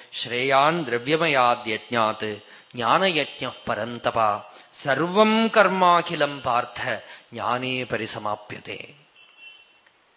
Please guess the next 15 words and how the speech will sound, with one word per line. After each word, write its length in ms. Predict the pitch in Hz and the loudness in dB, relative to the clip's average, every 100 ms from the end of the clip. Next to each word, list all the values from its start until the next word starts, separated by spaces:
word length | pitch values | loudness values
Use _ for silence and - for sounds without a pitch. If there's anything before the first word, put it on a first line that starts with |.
| 120 | -8
കർമ്മജാൻ 600 | 147 190 202 220 233 247 | 2 4 8 8 8 4
വിദ്ധി 260 | 247 202 | 0 2
താൻ 300 | 240 226 226 | 8 10 8
സർവാൻ 480 | 214 208 196 202 202 | 4 2 6 6 4
എന്നുള്ളതിന്റെ 520 | 190 185 180 185 185 | 0 2 4 4 2
തുടരാണ് 720 | 175 156 147 175 185 180 240 - - - _ | 2 4 6 8 8 8 4 2 -12 -20 _
സർവം 520 | - 156 202 254 269 | -2 2 6 6 6
കർമാഖിലം 840 | 220 226 208 202 190 185 185 165 160 | 4 4 6 4 4 2 0 0 2
പാർത്ഥ 460 | 156 151 156 - | 4 4 4 -4
ജ്ഞാനേ 640 | 139 131 131 113 123 139 139 | -2 -2 -2 -2 0 -2 -4
പരിസമാപ്യതേ. 920 | 127 120 120 117 110 117 - 110 110 - - - - | -4 -4 -4 -6 -4 -4 -6 -12 -12 -16 -16 -16 -10
എല്ലാ 400 | 123 147 185 220 165 | 0 4 4 4 0
കർമ്മങ്ങളും 640 | 131 143 160 175 185 226 - - - | 0 -2 0 2 2 -2 -10 -20 -20
ജ്ഞാനത്തിൽ 760 | 113 110 107 131 156 156 - 131 | -16 -8 -2 -2 -2 -6 -6 -6
അസ്തമിക്കും. 600 | 113 - - 156 143 101 | -6 -6 -4 -4 -6 -12